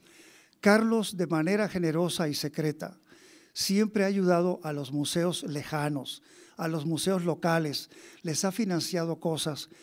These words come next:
y hace mucho por los museos, por la cultura, por las bibliotecas, y eso lo quiero reconocer porque nunca lo diría él. Bueno, ¿qué hace especial este libro? Le quiero decir primero el equipo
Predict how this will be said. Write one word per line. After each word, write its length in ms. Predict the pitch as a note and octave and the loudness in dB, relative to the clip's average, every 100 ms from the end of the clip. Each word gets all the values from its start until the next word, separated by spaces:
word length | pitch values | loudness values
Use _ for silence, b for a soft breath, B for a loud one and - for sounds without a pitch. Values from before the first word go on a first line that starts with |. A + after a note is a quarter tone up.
| B B B | B B B
y 160 | E3 E3+ | 2 4
hace 520 | F#3+ - G#3 A3 - - - | 4 4 2 2 -4 -20 -6
mucho 580 | E3 F#3 A#3 - G#3 G3+ _ b b b | 4 8 8 6 -8 -10 _ b b b
por 160 | D#3+ | -6
los 180 | C#3+ B2+ | -4 -6
museos, 500 | C#3+ C3+ F3 F3+ F3 | -4 0 2 2 0
por 180 | - D3 | -6 -6
la 80 | C#3 | -6
cultura, 460 | D#3+ D3 F3+ F3+ | -8 -6 0 0
por 140 | E3+ D3+ | 0 -4
las 140 | C3 | -6
bibliotecas, 680 | D3 C#3+ C#3 E3 E3+ D#3+ - B B B B | -8 -8 -6 -6 -4 -8 -10 B B B B
y 140 | E3+ | 0
eso 220 | F#3 F3+ F#3 | 2 2 2
lo 100 | D#3 | 2
quiero 220 | E3+ E3+ | 2 0
reconocer 540 | D3 D3 C#3+ C#3 F3+ | -4 -4 -4 -2 -2
porque 220 | E3 D3+ | -2 -4
nunca 280 | C#3 D#3 D3+ | -4 -4 -6
lo 140 | C3 B2+ | -10 -10
diría 260 | B2 B2 | -10 -10
él. 140 | - - _ b b b b | -12 -20 _ b b b b
Bueno, 260 | C3+ - - B B B B B B B B _ - | -10 -10 -18 B B B B B B B B _ 0
¿qué 180 | A#3 A3 | 8 10
hace 320 | A3+ G#3+ A#3 | 8 6 2
especial 500 | G3 - D#3 F#3+ F#3 | 0 0 2 4 2
este 240 | E3+ - | 2 2
libro? 400 | F3 G3 D3+ C3+ - _ _ _ b b b b b b | 4 4 2 -6 -12 _ _ _ b b b b b b
Le 140 | D#3+ D#3 | -6 2
quiero 200 | G3+ G#3 | 6 6
decir 220 | G#3+ G3+ | 4 2
primero 460 | F#3 E3+ G3+ G#3+ - | 4 4 2 2 0
el 160 | D#3+ | 0
equipo 520 | C#3+ F#3+ G#3 G#3 B3 | 0 4 2 4 -4